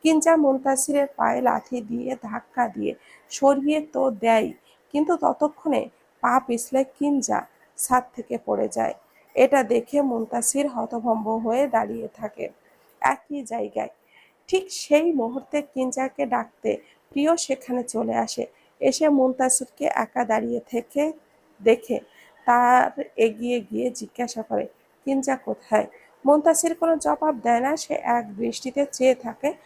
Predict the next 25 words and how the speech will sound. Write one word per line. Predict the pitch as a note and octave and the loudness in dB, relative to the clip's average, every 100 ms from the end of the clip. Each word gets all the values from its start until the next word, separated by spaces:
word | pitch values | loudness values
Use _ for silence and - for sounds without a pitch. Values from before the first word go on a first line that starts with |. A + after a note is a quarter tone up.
| - _ | -20 _
ছাদের | - C4+ B3+ D4+ | -2 0 4 4
কিনারার | D#4+ C#4+ D4 D#4 C#4+ A3+ | 4 -4 -2 0 0 -2
দিকে। | - - - - _ _ _ | -4 -4 -6 -6 _ _ _
তাকে | - B3 - B3+ C#4+ D4+ - | -2 0 4 4 4 0 0
এইভাবে | A3 B3+ C#4 D4+ D4 | -2 0 0 4 4
রোবটের | B3+ G#3+ B3 C4 B3+ | 4 4 2 0 -2
মতো | A#3 C4 | -2 -6
দাঁড়িয়ে | A3 A3 G#3 C4+ | 0 0 0 -6
থাকতে | C4 A3+ - - F#3+ | -8 -10 -12 -10 -4
দেখে | - A3 - - _ - _ | -4 -6 -10 -12 _ -20 _
প্রিয় | - D4+ E4 | -2 2 2
এবার | - C4+ B3+ C4+ | 0 0 0 0
ছুটে | - C4 C#4+ B3+ | -2 -4 -4 -2
যায় | C4+ D#4 | -2 -2
ছাদের | - C4 B3+ C4 C#4 - | 0 0 0 0 -4 -8
কিনারায়। | G#3+ A3 - - _ _ _ - | -6 -4 -4 -4 _ _ _ 0
এরপর | C4 C4 B3+ | 2 4 2
নিচে | B3 A3+ A#3+ | 2 -2 -4
তাকাতেই | A#3 A3 - - D4 D4 | -6 -6 -6 -4 -4 -4
চমকে | - A#3+ C#4 - | -4 -4 -4 -10
ওঠে, | A3 A3 A3 - _ _ _ - | -10 -8 -8 -8 _ _ _ -6
নিচে | C4+ D4 D#4 D#4 | 0 0 0 -2
কিঞ্জা | - D4 D4+ E4+ E4 | 0 0 2 0 -2
পড়ে | - D#4+ D#4 | -2 -2 0
আছে। | A#3 A3 - | -2 -4 -2